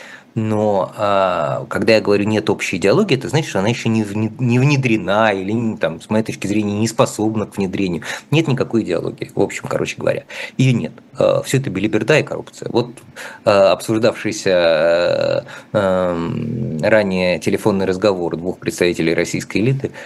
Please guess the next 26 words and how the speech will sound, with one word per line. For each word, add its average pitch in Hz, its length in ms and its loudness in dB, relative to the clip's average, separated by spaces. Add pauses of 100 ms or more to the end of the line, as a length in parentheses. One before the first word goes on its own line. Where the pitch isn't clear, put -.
(160)
а, 92 720 4
четко - 300 -8
показывает, 87 540 0
что 85 480 -2
никакой 87 540 0 (160)
идеологии 85 460 -2
нет. 73 300 -6 (440)
А, 90 840 4
да, 98 280 4
когда 95 300 2
Россия 113 260 0
в - 60 -6
прошлый 98 380 0
раз 87 180 0
была 90 260 0
тоталитарным 85 640 -2
государством, 123 520 -2
представьте - 460 0
себе 104 280 -2
такой 117 380 0
разговор, 87 560 -2 (420)
а, 82 840 0
двух 98 360 -4
функционеров 92 840 -2
между 87 280 -4
собой. - 420 -6